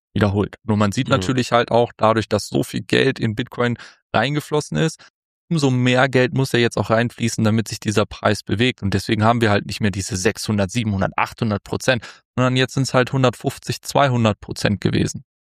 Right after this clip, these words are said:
Speaker 2: Da trauere ich. Das hatten wir grad soeben im Einstieg schon. Genau. Wo sind meine
Speaker 1: <laughs>
Speaker 2: achthundert Prozent, äh, Möglichkeiten?
Speaker 1: Genau. Genau.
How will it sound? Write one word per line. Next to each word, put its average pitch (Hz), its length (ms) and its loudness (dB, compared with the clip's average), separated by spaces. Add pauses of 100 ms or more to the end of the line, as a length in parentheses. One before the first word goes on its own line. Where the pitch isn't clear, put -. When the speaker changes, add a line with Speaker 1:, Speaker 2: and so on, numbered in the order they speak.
(1040)
Speaker 2:
Da 120 200 4
trauere 92 380 0
ich. 82 140 -8
Das 101 180 -6
hatten 131 140 -2
wir 123 80 0
grad 123 160 0
soeben 104 240 0
im 95 80 -2
Einstieg 92 320 -4
schon. 82 240 -8 (180)
Genau. 90 300 -6
Wo 120 100 4
sind 135 160 -2
meine 113 220 2
Speaker 1:
<laughs> 156 180 0
Speaker 2:
achthundert 110 160 0
Prozent, - 440 -2
äh, 92 240 0
Möglichkeiten? 127 360 2
Speaker 1:
Genau. 101 160 4 (600)
Genau. - 380 -2